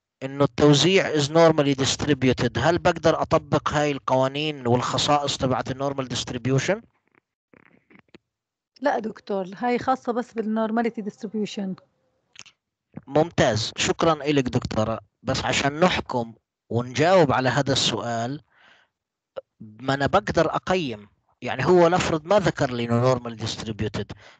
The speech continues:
Speaker 1: بس أنا تعلمت خصائص ال normal distribution لمجتمع معين،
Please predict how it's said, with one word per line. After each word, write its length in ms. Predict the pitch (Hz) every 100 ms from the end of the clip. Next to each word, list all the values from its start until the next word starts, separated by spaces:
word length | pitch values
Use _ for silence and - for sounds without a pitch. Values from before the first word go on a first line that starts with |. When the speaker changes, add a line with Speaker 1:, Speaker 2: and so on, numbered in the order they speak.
| _
Speaker 1:
بس 200 | 117 -
أنا 160 | 175 165
تعلمت 540 | - 156 160 208 196
خصائص 560 | - 156 165 160 131 147
ال 100 | 135
normal 420 | 147 143 127 123
distribution 800 | 110 123 117 123 131 110 113 104
لمجتمع 580 | 113 131 - 120 107
معين، 500 | 110 95 104 107 139